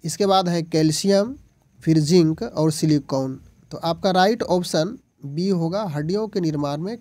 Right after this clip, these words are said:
कैल्शियम की ही ज़रूरत पड़ती है। अगला प्रश्न है, पालक के पत्तों में किसकी मात्रा सबसे अधिक होती है? पालक के पत्तों में विटामिन, आयरन, कार्बोहाइड्रेट, वसा।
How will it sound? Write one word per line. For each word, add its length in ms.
कैल्शियम 520
की 220
ही 220
ज़रूरत 380
पड़ती 400
है। 220
अगला 260
प्रश्न 380
है, 220
पालक 480
के 160
पत्तों 500
में 420
किसकी 340
मात्रा 420
सबसे 460
अधिक 420
होती 340
है? 300
पालक 280
के 140
पत्तों 380
में 180
विटामिन, 680
आयरन, 340
कार्बोहाइड्रेट, 720
वसा। 380